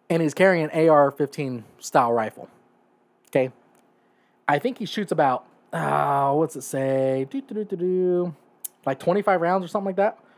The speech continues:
Fired twenty-four rounds from an A R style rifle. Okay, I think he killed three people and it w-, wounded one.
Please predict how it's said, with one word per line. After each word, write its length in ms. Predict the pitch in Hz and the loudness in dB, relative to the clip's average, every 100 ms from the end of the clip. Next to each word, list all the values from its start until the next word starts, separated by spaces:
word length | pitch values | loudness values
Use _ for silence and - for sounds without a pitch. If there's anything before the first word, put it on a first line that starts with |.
| _ | _
Fired 220 | 190 160 | 6 6
twenty-four 340 | - 285 240 185 | 4 2 4 2
rounds 280 | 143 139 | 2 -2
from 140 | 143 143 | -6 -8
an 60 | 190 | -2
A 100 | 202 | 2
R 120 | 196 | 2
style 280 | - 170 147 | 2 2 4
rifle. 380 | 131 117 - - _ _ _ _ _ | 2 -4 -10 -18 _ _ _ _ _
Okay, 140 | - 160 | -2 0
I 60 | |
think 140 | 175 208 | 0 -4
he 80 | |
killed 320 | - - 233 240 | -6 0 0 0
three 180 | 240 | -4
people 300 | 220 220 226 | -4 -4 -2
and 100 | 190 | -2
it 60 | 147 | -4
w-, 200 | 165 170 | -6 -8
wounded 300 | 190 196 185 | -6 -2 -2
one. 260 | 143 127 101 | -2 -4 -6